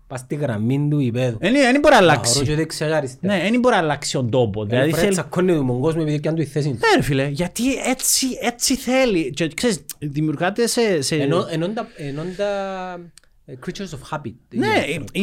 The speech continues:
Speaker 2: είναι, είναι, είναι οι συνήθειες, αλλά δεν είναι μόνο οι συνήθειες των ανθρώπων. Είναι και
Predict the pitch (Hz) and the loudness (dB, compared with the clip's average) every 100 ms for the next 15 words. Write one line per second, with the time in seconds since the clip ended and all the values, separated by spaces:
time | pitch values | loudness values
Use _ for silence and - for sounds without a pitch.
0 | 269 285 147 233 302 220 139 151 208 214 | 4 2 2 2 2 2 2 2 0 0
1 | - 165 143 127 123 127 165 156 170 175 | 0 0 0 0 -2 -2 -2 0 0 2
2 | 233 269 247 208 170 143 - 143 143 127 | 2 2 2 2 0 0 -2 -2 -4 -4
3 | 127 113 - 120 104 117 107 131 151 190 | -6 -6 -6 -8 -6 -6 -4 -2 0 0
4 | 226 240 226 165 | 0 0 0 0